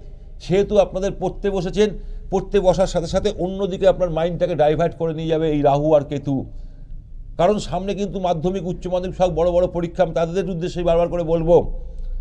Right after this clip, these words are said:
তার সাথে সাথে কেতুকে দমন করবার জন্যে কেতুর ইষ্টদেব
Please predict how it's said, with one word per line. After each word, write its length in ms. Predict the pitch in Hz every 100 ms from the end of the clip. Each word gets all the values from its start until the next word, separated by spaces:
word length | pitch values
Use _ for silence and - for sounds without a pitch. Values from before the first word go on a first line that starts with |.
| - - - - - - - - - -
তার 120 | 180
সাথে 240 | - -
সাথে 320 | 170 185 202 - - - -
কেতুকে 340 | 202 - 220 165
দমন 300 | 165 185 180
করবার 340 | 175 180 170
জন্যে 360 | 170 175 196 - - - -
কেতুর 340 | 180 180 214 190
ইষ্টদেব 540 | 175 - 185 180 180